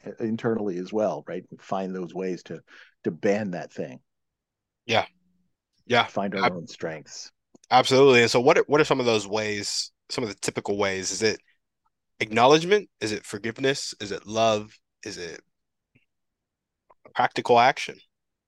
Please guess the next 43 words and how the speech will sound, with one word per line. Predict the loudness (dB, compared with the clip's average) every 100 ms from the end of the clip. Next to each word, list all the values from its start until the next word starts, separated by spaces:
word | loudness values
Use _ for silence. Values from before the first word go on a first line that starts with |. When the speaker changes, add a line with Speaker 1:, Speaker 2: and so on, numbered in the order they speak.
| _ _
Speaker 1:
Yes, | 2 2 2 -8
yes, | -4 -4 -4 -8 -8
yes, | -4 -2 -4
and | -8 -6
yes. | -6 -6 -8 -10 -10 -10 -10 _ -6
<laughs> | -4 -6 -8 -8 -4
Speaker 2:
Yeah. | -2 -2 -2 -2
Speaker 1:
It's | 2 2 2
absolutely | 4 4 4 4 4 4 4 6
all | 6 6
of | 2
those | 0 0 -4
things. | -8 -8 -12 -18 -20 -20 -20 0
Uh, | 6 8 6 4
you |
know, | 6 6
it's | 6
very | 4 4
hard | 6 6 6 2 -2 _ _
it, | -4 4 4 4
it's | -2 -2
easy | 0 0 2
for | -2 -6
somebody | -2 0 2 2 2 0 -4 -10 -6
who's | -6 0
not | 2 2 2
living | 0 2 -2
in |
a | -4
situation | -8 -8 -6 -6 -8 -12 -16 _ -20 -10 -4
to | 0
sit | 0 2
there | 2
and | 2
say, | 2 2
"Okay, | 2 0 -2 -6
turn | -2 0 4
the | 2
other | 2
cheek, | -2 -4 -4 -4
walk | -4 -2
away, | -2 -2 -4
forgive, | -8 -8 -2 -2 -2 -10